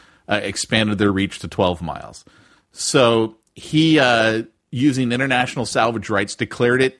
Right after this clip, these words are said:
his own <laughs> country, and he claimed it and just took it. And, um,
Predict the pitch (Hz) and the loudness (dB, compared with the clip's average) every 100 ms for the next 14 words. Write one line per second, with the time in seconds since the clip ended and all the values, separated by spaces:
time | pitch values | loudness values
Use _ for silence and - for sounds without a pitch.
0 | - 127 107 117 127 131 - - - _ | -8 -4 0 0 0 -2 -8 -18 -20 _
1 | _ _ - - - - 110 95 104 _ | _ _ -8 -2 -2 0 -4 -4 -8 _
2 | _ _ _ - 123 139 143 139 - _ | _ _ _ -2 0 2 0 -2 -8 _
3 | - 180 233 143 - - 113 120 131 - | -2 0 0 -4 -6 -14 -12 -8 -10 -2
4 | - - 98 _ _ _ _ _ _ _ | -2 0 -8 _ _ _ _ _ _ _
5 | _ _ - 123 123 123 120 117 123 117 | _ _ -4 0 2 2 0 -4 -4 -2
6 | 110 104 | 0 -2